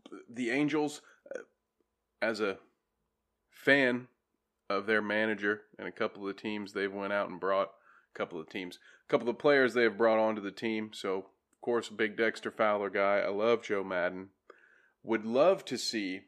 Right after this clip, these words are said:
the Angels actually get something useful out of one of Mike Trout's seasons. Wouldn't that be great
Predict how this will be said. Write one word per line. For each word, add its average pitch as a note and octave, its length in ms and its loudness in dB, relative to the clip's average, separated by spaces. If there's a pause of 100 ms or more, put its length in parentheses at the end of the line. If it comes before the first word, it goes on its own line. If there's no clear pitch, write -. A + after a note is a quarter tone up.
the G2 180 -6
Angels G2 640 -4
actually G#2 680 -4 (1000)
get - 180 0
something A#2+ 320 -2
useful G2+ 640 -4
out G2 180 2
of F#2 240 -6
one G#2+ 220 -6
of G#2 160 -4
Mike G#2 300 -2
Trout's G2 520 0
seasons. G2+ 480 -8
Wouldn't G#2 180 -6
that G#2 180 -4
be A2 100 -2
great A2+ 300 -2